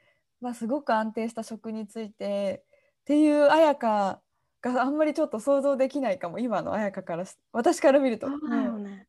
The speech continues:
Speaker 1: うん。
Speaker 2: そうだよね。
Speaker 1: うん。
Speaker 2: だってもうめちゃくちゃ私公務員になりたかったもん。
Speaker 1: いや、それ信じられないもん、今の彩香。
Speaker 2: <laughs>
Speaker 1: あの、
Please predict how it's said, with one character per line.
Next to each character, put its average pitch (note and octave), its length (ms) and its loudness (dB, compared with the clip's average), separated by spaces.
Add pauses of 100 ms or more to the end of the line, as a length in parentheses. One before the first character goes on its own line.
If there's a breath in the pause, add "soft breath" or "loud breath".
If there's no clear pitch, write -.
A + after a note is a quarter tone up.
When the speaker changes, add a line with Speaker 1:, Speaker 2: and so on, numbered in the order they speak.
(120)
Speaker 1:
う A#3+ 40 0
ん。 C4+ 40 4
Speaker 2:
そ D#4 120 4
う - 20 0
だ C#4 140 0
よ A#3+ 120 -2
ね。 A3 120 -6
Speaker 1:
う - 20 -6
ん。 - 20 -6
Speaker 2:
だ B3 100 0
っ B3+ 40 -4
て B3+ 140 -6
も A#3 140 -4
う - 20 -4
め A3+ 160 -4
ち A3+ 80 -2
ゃ F4 80 0
く F#4+ 140 -2
ち F#4+ 60 -4
ゃ F#4 80 2
私 F4+ 360 -2
公 E4+ 240 0
務 G#4+ 200 2
員 F4+ 120 2
に C4 80 0
な A#3+ 100 0
り A#3 80 -4
た A#3 100 -4
か A#3+ 100 -4
っ A3+ 80 -6
た G#3 120 -4
も G3 100 -8
ん。 F#3 100 -12 (260 soft breath)
Speaker 1:
い C4+ 40 4
や、 C4 100 4 (180 loud breath)
そ E4+ 120 -2
れ F#4+ 120 2 (140)
信 G#4+ 220 -6
じ G#4 80 -2
ら A4 100 2
れ G#4+ 80 -2
な F4 120 0
い A#3+ 60 0
も F#3+ 100 -4
ん、 G#3+ 60 -4
今 C#4 240 4
の G3 100 2
彩 C4 300 2
香。 G3 100 -2
Speaker 2:
<laughs> - 260 -4
Speaker 1:
あ D4+ 60 -2 (180)
の、 C4 180 2